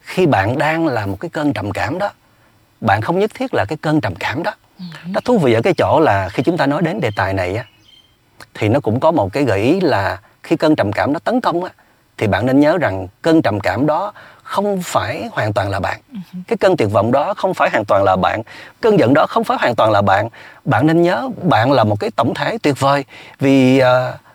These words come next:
Speaker 1: bình thường bạn là người có hiểu biết nè, bạn dễ thương nè, bạn có nhiều, à, tài năng, bạn có nhiều, à, phẩm chất quý giá lắm. Cái cơn trầm cảm này á, chỉ là một phần rất nhỏ trong bạn thôi.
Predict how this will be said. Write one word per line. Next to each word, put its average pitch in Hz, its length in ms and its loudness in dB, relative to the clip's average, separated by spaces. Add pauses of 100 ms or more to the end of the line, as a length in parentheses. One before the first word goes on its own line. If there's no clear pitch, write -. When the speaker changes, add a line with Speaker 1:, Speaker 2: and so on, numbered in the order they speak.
(120)
Speaker 1:
bình 139 180 4
thường 131 260 2
bạn 123 140 4
là 143 80 2
người 123 180 2
có 110 120 -2
hiểu 151 180 0
biết 202 220 2
nè, 135 120 0 (320)
bạn 113 240 0
dễ 135 160 0
thương 202 360 -8
nè, 143 100 -6 (280)
bạn 107 280 -2
có 185 140 0
nhiều, 113 680 2
à, 104 220 0
tài 120 200 0
năng, 170 400 -2
bạn 117 240 -4
có 185 160 -6
nhiều, 110 420 -2
à, 92 80 -4
phẩm 123 220 -4
chất 277 220 -8
quý 214 140 -2
giá 220 180 0
lắm. 311 180 -2 (640)
Cái 233 100 -2
cơn 208 260 2
trầm 120 180 2
cảm 104 240 0
này 123 160 2
á, 147 100 2
chỉ 339 100 2
là 170 100 0
một 107 220 -2
phần 107 440 0
rất 190 200 -6
nhỏ - 260 -4
trong 151 200 0
bạn 117 240 -4
thôi. 175 280 -4